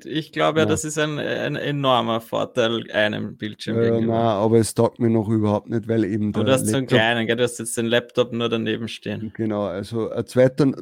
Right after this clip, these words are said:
Speaker 2: wenn derselbe Bildschirm da noch einmal wäre oder irgend so ein Widescreen-Bildschirm
Speaker 1: Ja.
Speaker 2: oder so, das wäre sicher super. Aber so, warte mal, jetzt schauen wir mal geschwind. Äh,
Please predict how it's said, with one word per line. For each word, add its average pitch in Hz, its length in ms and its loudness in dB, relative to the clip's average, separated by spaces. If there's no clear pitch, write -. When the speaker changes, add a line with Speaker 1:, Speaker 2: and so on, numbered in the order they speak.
Speaker 2:
wenn 131 180 6
derselbe 147 460 2
Bildschirm 147 560 0
da 127 120 2
noch 131 240 2
einmal 127 280 2
wäre 120 280 2
oder 113 180 4
irgend 117 200 2
so 120 100 0
ein 104 100 -2
Widescreen-Bildschirm 123 880 -2
Speaker 1:
Ja. - 20 0
Speaker 2:
oder 117 100 -2
so, 104 120 -8
das 113 260 -4
wäre 117 140 -2
sicher 120 320 -12
super. 139 440 -8
Aber 113 840 -8
so, 113 440 -6
warte 107 260 -4
mal, 113 140 0
jetzt - 120 -18
schauen 113 120 2
wir 117 100 2
mal 123 140 4
geschwind. - 580 -2
Äh, - 60 -2